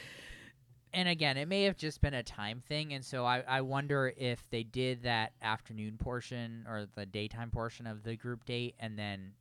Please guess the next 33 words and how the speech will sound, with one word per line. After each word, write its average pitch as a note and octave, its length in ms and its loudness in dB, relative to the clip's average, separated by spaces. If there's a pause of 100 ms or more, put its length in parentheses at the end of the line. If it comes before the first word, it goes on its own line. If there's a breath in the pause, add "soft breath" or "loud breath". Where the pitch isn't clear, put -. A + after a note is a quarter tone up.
(160)
sort A#2 140 -8
of G2 120 -4 (180)
whisked A2+ 640 -6
her A2+ 200 -4
away G2+ 480 -4
to G2+ 140 -10
do, G2 440 -6
you G#2 120 -10
know, F#2 260 -8 (400 soft breath)
I A2+ 160 6
T G2+ 200 -2
Ms G2 540 -2
and F#2 300 -6 (140)
promos G#2 480 -2
or G2+ 80 -8
whatever G2 580 -2
for G2 220 -12 (140)
several G#2+ 280 -2
hours F#2 440 -4
and, G2 220 -12
like, F#2+ 280 -8 (240)
told G2+ 260 -8
them, G2 220 -4
"Okay, F#2+ 460 -4 (840)
now G#2+ 160 0
you G#2 180 -4
guys G2 320 -2
spend G2+ 280 -8
the G2+ 80 -8
rest F#2+ 320 -6
of F#2 140 -8 (300)
the G#2+ 160 -4
afternoon F#2+ 600 -4